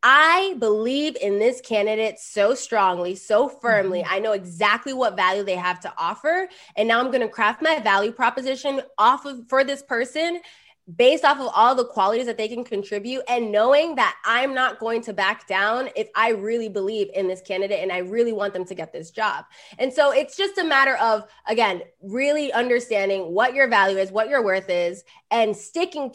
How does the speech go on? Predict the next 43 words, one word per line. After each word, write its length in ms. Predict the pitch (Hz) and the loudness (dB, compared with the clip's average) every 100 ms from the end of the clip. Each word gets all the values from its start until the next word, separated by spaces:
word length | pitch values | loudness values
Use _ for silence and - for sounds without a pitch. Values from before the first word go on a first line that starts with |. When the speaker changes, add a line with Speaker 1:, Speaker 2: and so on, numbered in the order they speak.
| - | -4
Speaker 1:
to 180 | 190 | -2
it. 160 | 170 160 | -2 -4
Because 300 | 220 220 233 151 | -8 -4 -4 -2
I 100 | 220 | -2
think 240 | 220 262 | -2 -6
the 140 | 247 - | -8 -12
easiest 480 | 226 285 285 320 - | -10 -8 -6 -6 -4
thing 220 | 247 240 | -4 -2
you 100 | 233 | -6
can 220 | 233 190 | -4 -6
do 160 | 180 208 | -4 -4
in 100 | 202 | -4
those 140 | 196 | -6
types 240 | 196 175 180 | -6 -10 -10
of 60 | |
situations 800 | 175 185 185 170 180 254 285 294 | -14 -12 -6 -6 -6 -6 -6 -6
is 140 | - 208 | -8 -8
to 120 | 185 | -8
fold. 420 | 170 170 - - _ _ - - | -6 -8 -8 -20 _ _ -20 -2
I-, 40 | 247 254 247 | 2 4 2
it's 120 | 220 | 4
easy 260 | 370 359 294 | 4 4 0
for 120 | 269 | -4
Speaker 2:
Mm. 60 | |
Speaker 1:
you 60 | 254 | -6
to 80 | 208 | -8
fold. 560 | - 214 175 - - _ - - | -4 -2 -2 -6 -16 _ -20 -2
Now, 200 | 269 247 | 2 4
if 140 | 277 | 4
it's 100 | 269 | 2
a 60 | 277 | -4
great 260 | 214 277 349 | 4 6 8
opportunity, 680 | 330 320 311 294 294 294 | 6 4 -4 -2 -2 0
it's 120 | 277 | -2
your 120 | 247 208 | -2 -4
foot 200 | 254 277 | 0 0
into 220 | 294 294 | 0 0
the, 260 | 262 247 | 0 0
inside 340 | 233 247 247 247 | -4 0 0 0
the 80 | 233 | 0
door, 440 | 220 226 240 240 | 0 2 2 2
then 180 | 214 196 | -2 -6
sure, 600 | 196 285 254 196 170 | -6 2 2 2 -2